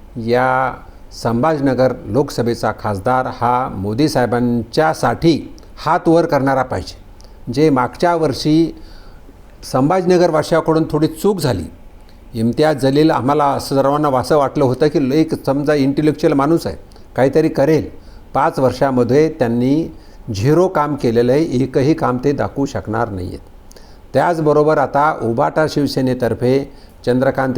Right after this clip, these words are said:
खैरे ज्यांना जनतेने नाकारलं असे उमेदवार दिलेले आहेत आणि या दोन्ही उमेदवाराला पराभूत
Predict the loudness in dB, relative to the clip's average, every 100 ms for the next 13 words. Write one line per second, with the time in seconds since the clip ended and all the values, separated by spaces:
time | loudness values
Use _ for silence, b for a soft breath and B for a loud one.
0 | -2 2 4 4 0 -4 -14 b b -8
1 | -2 0 2 2 0 -2 -10 -20 B B
2 | B -8 0 0 2 2 2 2 2 0
3 | 0 0 0 -2 -6 -6 -4 0 2 4
4 | 2 2 0 0 2 2 2 0 -6 B
5 | B B 0 0 0 -2 -8 -2 -2 0
6 | 2 4 2 2 0 2 2 0 -2 -2
7 | -2 0